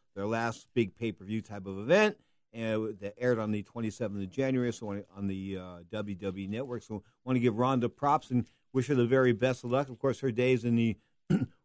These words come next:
world of mixed martial arts were over once she got exposed. I mean, once she was exposed, once Holly Holm exposed her, that was it. It was all over. I mean, she never won a fight again.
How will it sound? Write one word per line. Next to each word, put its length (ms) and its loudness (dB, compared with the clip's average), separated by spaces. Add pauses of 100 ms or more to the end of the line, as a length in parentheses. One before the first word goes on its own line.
world 240 4
of 80 4
mixed 260 2
martial 340 0
arts 160 0
were 120 -6
over 260 2
once 220 -2
she 120 -20
got 180 -6
exposed. 600 -6 (460)
I 40 -10
mean, 140 0
once 180 0
she 80 -4
was 240 0
exposed, 560 -2
once 220 -6
Holly 260 -2
Holm 260 0
exposed 540 -4
her, 120 -12
that 180 -10
was 180 -6
it. 100 0
It 80 -2
was 140 -12 (120)
all 240 -16
over. 280 -2
I 40 -2
mean, 180 -4
she 180 -16
never 200 2
won 180 0
a 40 0
fight 260 -4
again. 280 -10